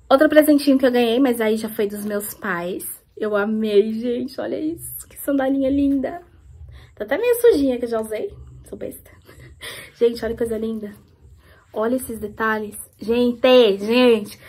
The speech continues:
E amarelinha, então combina com muita coisa, porque eu tenho bastante aqueles vestidos longos, mais coloridinho.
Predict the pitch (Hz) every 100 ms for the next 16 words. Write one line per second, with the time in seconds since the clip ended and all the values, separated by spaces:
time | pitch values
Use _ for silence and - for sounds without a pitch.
0 | - - 233 226 247 247 269 285 269 277
1 | 262 254 254 247 254 247 247 240 247 240
2 | 240 240 226 226 - 233 233 226 226 -
3 | 233 233 247 240 226 214 214 226 214 220
4 | 214 202 208 202 202 202 - 196 202 196
5 | 190 202 202 202